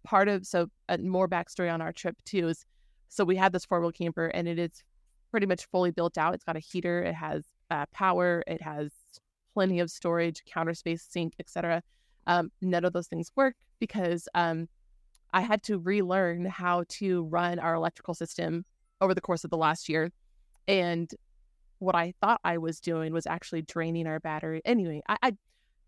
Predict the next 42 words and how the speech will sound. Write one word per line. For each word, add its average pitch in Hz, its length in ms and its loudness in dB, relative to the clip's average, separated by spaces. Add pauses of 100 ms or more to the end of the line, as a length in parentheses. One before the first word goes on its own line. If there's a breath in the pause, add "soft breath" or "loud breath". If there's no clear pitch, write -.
(400)
I 247 80 6
did 294 140 4
not 233 180 4
know 180 140 4
what 175 100 -2
I 170 80 -2
was 170 140 -4
doing. 170 180 -4
So - 240 2
I 202 140 2
actually, 190 320 -2
part 202 260 0
of 175 100 -4
my 170 300 -4 (140)
reasoning 185 520 2
for 175 160 0 (220)
this 165 140 -4
trip 170 200 -2
was 170 160 -2
to 180 120 -2
learn 175 640 2 (300)
and 180 240 2
have 180 200 0
a 175 80 -4
friend, 175 440 0
actually, 185 340 -2
Ambition 175 360 -2
Strikes, 175 400 -4
Re-, 175 220 -4
Courtney 175 360 -4
and 165 160 -2
Riley 165 240 -2
Casey. 185 440 -4 (420)
Um, 165 440 0 (340)
their 175 100 2
podcast 165 380 -6
episode's 170 340 -4
coming 165 260 -4
out 160 220 -4
here 170 180 -8
shortly, 185 420 -2 (440)
but 190 140 2